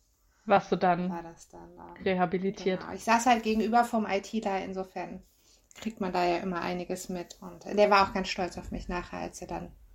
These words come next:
Speaker 2: ich genau das gemacht habe, was er auch gemacht hätte.
Speaker 1: Lass mich raten, ähm, du hast den Computer aus und wieder angemacht?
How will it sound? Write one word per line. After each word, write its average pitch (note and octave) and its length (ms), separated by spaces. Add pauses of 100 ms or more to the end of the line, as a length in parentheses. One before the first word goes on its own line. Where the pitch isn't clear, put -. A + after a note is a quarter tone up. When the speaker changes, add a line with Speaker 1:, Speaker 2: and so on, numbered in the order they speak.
(440)
Speaker 2:
ich - 160
genau F#3+ 220
das F3+ 220
gemacht F#3 320
habe, F#3 120
was - 160
er F3+ 120
auch - 180
gemacht - 300
hätte. - 160 (320)
Speaker 1:
Lass G#3 200
mich G#3 240
raten, G3+ 560 (240)
ähm, G3 320
du G3+ 120
hast G#3 180 (240)
den G3 120
Computer G3+ 340
aus G3 160
und G#3+ 100
wieder F#3+ 220
angemacht? A#3 580